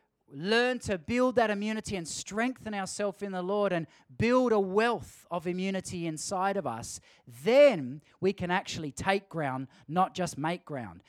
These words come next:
Making ground is just treading water. It's like al-, always the same issues in life. "I'm just surviving." Your people ask you, "How you going?"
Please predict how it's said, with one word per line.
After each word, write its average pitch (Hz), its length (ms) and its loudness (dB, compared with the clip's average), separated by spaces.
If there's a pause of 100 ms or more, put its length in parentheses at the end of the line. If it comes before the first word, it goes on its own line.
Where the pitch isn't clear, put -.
(120)
Making 226 400 2
ground 190 320 0
is 170 140 -4
just - 260 -4 (200)
treading 185 420 0
water. 180 340 -2 (200)
It's - 200 -12
like 165 200 -4
al-, 208 280 0
always 220 380 2
the 180 80 -10
same 208 320 -4
issues 208 300 -8
in 190 100 -8
life. 190 200 -2
"I'm 180 160 -2
just 208 220 -4
surviving." 196 480 -6 (340)
Your 165 120 -10
people 196 280 -2
ask 190 220 0
you, 175 60 -6
"How 190 120 0
you 180 140 0
going?" 185 240 0